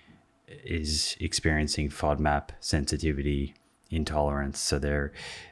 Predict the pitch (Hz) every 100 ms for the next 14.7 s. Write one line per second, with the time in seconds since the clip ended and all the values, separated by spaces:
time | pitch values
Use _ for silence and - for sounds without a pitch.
0 | - 78 73 76 71 71 71 71 - -
1 | - 71 71 73 71 73 73 71 69 69
2 | - 78 73 73 73 71 - - 73 69
3 | 69 69 69 - - - 76 71 - 76
4 | 69 - 71 69 - - - - - 98
5 | 87 78 78 76 73 76 73 73 71 71
6 | 71 71 71 - 71 73 71 73 76 71
7 | 69 69 73 80 71 - 71 71 71 71
8 | 71 71 - 73 69 - 80 73 73 -
9 | 73 73 - - - 85 85 90 - -
10 | 95 98 90 92 - 82 80 73 - 78
11 | 76 73 76 76 73 73 73 - 76 76
12 | 78 73 - 71 76 - 76 73 - 73
13 | 73 71 73 73 - 73 - 71 71 71
14 | 73 67 71 71 69 -